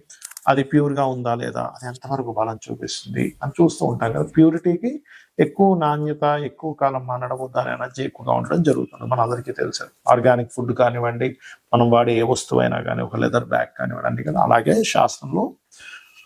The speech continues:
very క్లియర్గా ఇలా. ఇది ఏమిటంటే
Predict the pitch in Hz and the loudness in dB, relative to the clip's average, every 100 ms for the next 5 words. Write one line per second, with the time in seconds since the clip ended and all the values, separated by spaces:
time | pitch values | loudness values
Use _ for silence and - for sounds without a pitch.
0 | 127 139 160 131 120 - - - - - | 4 6 4 2 2 0 -6 -4 -4 -4
1 | _ _ _ _ _ - - - _ - | _ _ _ _ _ -16 -16 -18 _ -20
2 | _ - - - _ _ _ - - 113 | _ -20 -20 -20 _ _ _ -10 2 4
3 | 180 - - _ _ _ - 139 143 139 | 4 2 -10 _ _ _ 2 4 6 2
4 | 131 | 2